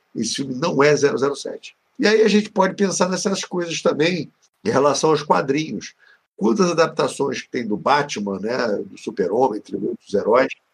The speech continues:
são feitas em outras realidades, de outras maneiras, de outras formas. Mas tem purista que renega, que não aceita. E quando fala do filme, é um bom filme de ação,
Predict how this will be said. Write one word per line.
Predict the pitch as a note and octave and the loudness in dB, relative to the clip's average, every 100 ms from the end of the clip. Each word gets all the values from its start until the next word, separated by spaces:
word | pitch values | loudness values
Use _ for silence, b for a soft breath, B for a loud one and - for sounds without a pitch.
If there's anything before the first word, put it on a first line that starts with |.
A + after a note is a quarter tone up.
| _ _ _ - | _ _ _ -8
são | - D#3+ | -8 -8
feitas | - E3 D#3+ E3 C#3+ | -2 0 0 -2 -4
em | D#3+ | 2
outras | D#3 E3 E3 C#3+ | 2 2 -2 0
realidades, | D#3 E3 C#3+ C#3 D3+ D3 B2+ G#2+ | 0 0 2 4 4 4 2 -2
de | A2 | 2
outras | C#3+ C#3+ C#3+ | 2 2 -8
maneiras, | - A#2+ C3+ C#3 C#3 B2 A2 G#2 | -4 -6 -2 -2 0 0 -2 -4
de | A2+ | 0
outras | C#3 - C#3 - | 0 0 -12 -12
formas. | _ - C#3 C#3 G#2+ G#2+ G2 - _ _ _ _ | _ 0 2 2 0 -8 -10 -14 _ _ _ _
Mas | C#3+ D3+ - | 2 2 0
tem | F3 | -4
purista | D3+ E3+ D3+ D#3 - E3+ | -2 2 2 2 0 -2
que | - E3 E3+ - A2+ | -4 -2 -2 -2 0
renega, | E3 E3 B2 F#2+ E2+ _ _ _ | 2 4 4 2 -8 _ _ _
que | - | -10
não | A#2 B2+ | -4 -2
aceita. | C3 - B2 C#3 D3+ F3+ - _ _ - | -2 -4 -2 -2 -4 -10 -12 _ _ -8
E | |
quando | C3+ - F3+ G#3+ F#3 D3+ | -6 0 4 4 4 0
fala | C#3 - D3+ C#3 | 0 2 4 4
do | B2 | 0
filme, | A#2+ - E3 E3+ | -6 -4 -4 -2
é | F#3 | 2
um | D#3+ D#3 | 2 2
bom | C#3+ D3+ | 0 0
filme | D3 D3 C#3 | -4 -8 -4
de | C3 | 0
ação, | B2 - - C3+ C#3+ | 0 0 -2 0 -2